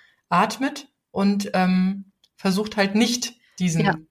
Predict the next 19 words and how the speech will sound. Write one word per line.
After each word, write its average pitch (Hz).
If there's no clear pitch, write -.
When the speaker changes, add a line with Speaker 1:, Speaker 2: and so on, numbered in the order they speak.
Speaker 1:
diese 151
Spirale 160
nach 165
unten 214
Speaker 2:
Ja, 240
Speaker 1:
zu 233
Speaker 2:
da 190
ist -
es 220
Speaker 1:
starten. -
Speaker 2:
nur, 214
das 202
Problem 233
ist -
nur, 170
dass, 190
ähm, 185
bei 190
diesem 190